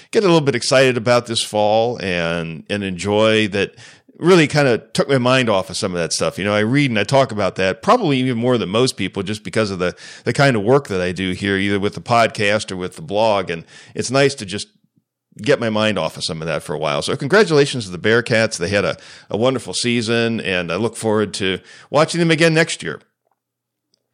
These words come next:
One last thing, and this is going to be the last time I mention this. I've talked here some about Christmas lights. And the, uh, the neighbors we had, I, I found out that they had placed, I think, second last year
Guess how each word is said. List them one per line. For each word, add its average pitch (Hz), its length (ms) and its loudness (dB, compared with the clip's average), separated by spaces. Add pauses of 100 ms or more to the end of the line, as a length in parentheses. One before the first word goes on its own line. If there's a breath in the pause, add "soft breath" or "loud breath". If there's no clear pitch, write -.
(420 loud breath)
One 170 240 4
last 170 320 4
thing, 101 220 -6
and 113 80 -2
this 180 120 0
is 151 120 0
going 151 160 0
to 147 40 2
be 139 120 2
the 123 80 0
last 151 260 2
time 139 140 2
I 117 80 0
mention 117 320 -2
this. 90 100 -8
I've 107 140 -4
talked 147 300 -2
here 120 120 -4
some 117 300 -2
about 98 400 -2 (260 soft breath)
Christmas - 460 -4
lights. - 400 -8 (500 soft breath)
And 113 580 2 (120)
the, 110 400 0
uh, 101 100 2
the 104 100 -2
neighbors 135 720 0
we 98 220 -8
had, 87 340 -2
I, 92 220 -2
I 90 260 -4 (540)
found 143 320 2
out 135 180 6
that 117 120 -6
they 107 160 0
had 104 280 -2
placed, 131 460 0
I 101 60 0
think, 107 200 -4
second - 400 0
last 127 400 0
year 131 340 2